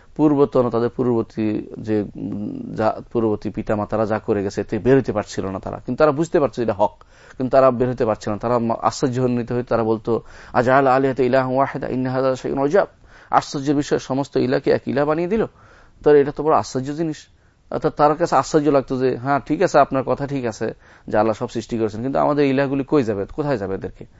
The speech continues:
এদের কি করবো আমরা?" মানে তারা মনে হচ্ছে যেন এই ইলাহগুলি ছাড়তে তাদের অন্তর ফেটে যাচ্ছিল, কারণ অনেকদিন থেকে অভ্যাসে পরিণত হয়েছে ইবাদত করা, সেই জন্য তারা সেই ইলাহগুলো ছাড়তে পারছিল না। নতুবা তারা কখনো শি-, বলতো না যে জমিন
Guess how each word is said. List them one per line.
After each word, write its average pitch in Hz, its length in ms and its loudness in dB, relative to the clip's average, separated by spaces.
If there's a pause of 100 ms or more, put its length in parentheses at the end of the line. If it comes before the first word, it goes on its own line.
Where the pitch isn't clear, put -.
(120)
এদের 139 180 -4
কি 226 180 0
করবো 104 260 0
আমরা?" 92 220 -10 (400)
মানে 139 120 0
তারা 139 180 6
মনে 143 240 4
হচ্ছে 143 180 -4
যেন 156 100 2
এই 139 160 4
ইলাহগুলি 135 340 0
ছাড়তে 123 300 -4
তাদের 120 160 2
অন্তর 110 360 -2
ফেটে 110 160 -2
যাচ্ছিল, 104 320 -4
কারণ 107 200 -2
অনেকদিন 110 320 -2
থেকে 117 160 -6
অভ্যাসে 113 340 -2
পরিণত 110 300 -2
হয়েছে 113 260 -2
ইবাদত 110 300 0
করা, 123 160 -6 (380)
সেই 120 140 0
জন্য 110 160 0
তারা 110 320 4
সেই 104 200 -2
ইলাহগুলো 101 340 0
ছাড়তে - 280 -6
পারছিল 101 340 -4
না। 95 160 -6 (580)
নতুবা 180 280 4
তারা 165 220 6
কখনো 170 340 2
শি-, 131 180 -4
বলতো 123 300 0
না 117 180 2 (420)
যে 120 300 4
জমিন 117 680 -2